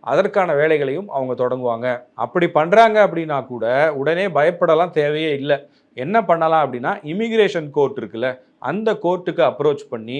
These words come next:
அங்க நம்மளுடைய நியாயங்களையும் நம் தரப்பில் இருக்கக்கூடிய ஆவணங்களையும் டாக்குமெண்ட்ஸ் எல்லாம் கொடுத்து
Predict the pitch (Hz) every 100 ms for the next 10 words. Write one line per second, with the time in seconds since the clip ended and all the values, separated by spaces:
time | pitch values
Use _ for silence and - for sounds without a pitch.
0 | 147 110 127 208 220 180 147 143 143 123
1 | 123 135 131 117 117 147 151 127 127 127
2 | 139 143 131 131 123 123 113 135 151 135
3 | 117 139 139 139 139 131 127 139 143 143
4 | 160 160 131